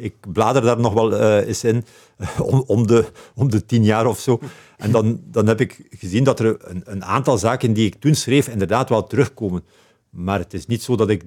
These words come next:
dat, die thesis moet gebruiken om, om te weten wat ik moet doen. Eh, er zijn ondertussen, eh, veel onderzoekers, eh, ge-, geweest die boeken hebben geschreven die veel beter zijn dan wat ik toen geschreven heb.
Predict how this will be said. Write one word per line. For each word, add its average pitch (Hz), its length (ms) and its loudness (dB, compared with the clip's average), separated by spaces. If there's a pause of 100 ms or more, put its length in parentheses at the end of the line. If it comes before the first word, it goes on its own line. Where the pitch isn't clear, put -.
dat, 92 280 -2
die 92 220 -14
thesis 110 520 0 (680)
moet 110 300 -2
gebruiken 113 460 2
om, 110 200 0
om 98 140 -2
te - 80 -8
weten 117 220 2
wat 110 120 0
ik - 80 -12
moet 92 200 -6
doen. 147 220 4 (600)
Eh, - 100 -20 (400)
er 95 100 -4
zijn 117 200 0
ondertussen, 123 720 0
eh, 98 140 -2 (360)
veel 131 320 2
onderzoekers, 123 680 -2 (420)
eh, 101 480 0 (380)
ge-, 104 380 2
geweest 107 420 0
die - 100 0
boeken 135 260 2
hebben 127 200 4
geschreven 113 360 0
die 95 140 -2
veel 131 260 4
beter 120 320 0
zijn 120 260 2
dan 123 200 -4
wat 107 160 0
ik 123 120 -4
toen 123 160 -2
geschreven 92 520 -4
heb. 82 120 -16